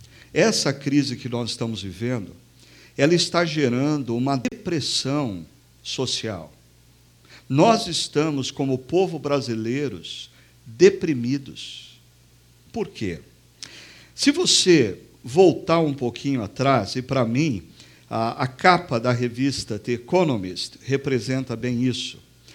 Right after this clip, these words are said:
Em novembro de dois mil e nove, a revista The Economist, a, ela retratou o que estava acontecendo nos últimos anos no Brasil. Brasil takes off.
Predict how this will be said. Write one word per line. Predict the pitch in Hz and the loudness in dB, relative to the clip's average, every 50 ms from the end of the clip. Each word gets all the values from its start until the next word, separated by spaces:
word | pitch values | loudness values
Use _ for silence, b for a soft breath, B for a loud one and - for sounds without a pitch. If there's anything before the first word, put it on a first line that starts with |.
| B B B B B _ | B B B B B _
Em | 135 156 | 2 4
novembro | 185 185 185 180 156 123 120 135 180 233 254 226 202 160 143 135 | 4 6 6 6 4 4 0 0 0 0 0 0 -2 -2 -2 -2
de | 117 123 123 | -2 -2 -2
dois | 123 120 117 110 107 110 | -2 -2 -2 -2 -4 -4
mil | 120 117 107 | -6 -6 -6
e | 95 | -6
nove, | 98 117 135 147 131 113 90 - 82 - - - _ _ _ _ _ | -4 -2 0 0 0 -2 -2 -8 -14 -18 -20 -20 _ _ _ _ _
a | - 123 | -4 -4
revista | 127 131 143 120 113 131 160 170 156 - - - 101 | -2 -2 -4 -4 -6 -4 -4 -4 -4 -4 -6 -8 -8
The | 98 - 113 | -6 -8 -8
Economist, | 113 - - 165 170 147 120 95 87 92 - - - - - _ b b b b b b b b b b b - | -8 -6 -4 -2 -2 -2 -2 -4 -6 -10 -12 -14 -16 -16 -20 _ b b b b b b b b b b b -6
a, | 117 123 131 131 135 139 - - | 0 2 2 2 2 0 -2 -2
ela | - 147 156 175 180 165 139 117 104 98 - B B B B B B - | 2 4 4 6 8 8 6 6 4 0 -8 B B B B B B -6
retratou | 127 135 220 269 - - 226 185 151 147 - - 165 165 175 175 | 2 4 4 4 4 2 2 2 2 2 0 4 6 8 8 8
o | 175 | 6
que | 175 175 | 2 0
estava | 156 - - - 175 180 180 170 | 0 0 2 2 2 2 2 0
acontecendo | 165 170 165 170 151 - 147 135 - - - - 135 139 147 151 151 147 160 160 160 b b b b b b b _ | -4 -4 -4 -4 -4 -2 -4 -4 -4 -4 -4 -2 0 0 0 0 -2 -6 -8 -10 -10 b b b b b b b _
nos | 131 135 156 143 123 131 | -2 0 0 0 -2 -4
últimos | 190 220 202 - - 175 175 170 147 120 110 127 | -6 -6 -6 -6 -6 -4 -4 -4 -4 -4 -2 -2
anos | 143 165 185 190 175 143 113 98 90 - - - - - - - _ - | 0 0 0 -2 -2 -4 -4 -6 -8 -10 -10 -10 -12 -12 -14 -16 _ -6
no | 120 123 120 | -6 -4 -2
Brasil. | 120 113 107 98 92 98 78 58 - - _ _ _ _ _ _ _ _ _ _ _ b b b b b b b b - | -2 -2 -2 -4 -6 -10 -12 -14 -18 -20 _ _ _ _ _ _ _ _ _ _ _ b b b b b b b b -6
Brasil | 110 117 127 120 101 101 120 139 165 196 220 - - - - - - _ _ _ | -2 0 0 0 0 2 6 6 8 8 6 2 -2 -10 -16 -20 -20 _ _ _
takes | - 131 139 143 139 - - - - - - | 4 4 4 4 2 -2 -4 -6 -6 -6 -2
off. | - 139 135 110 92 - | 2 4 4 4 4 0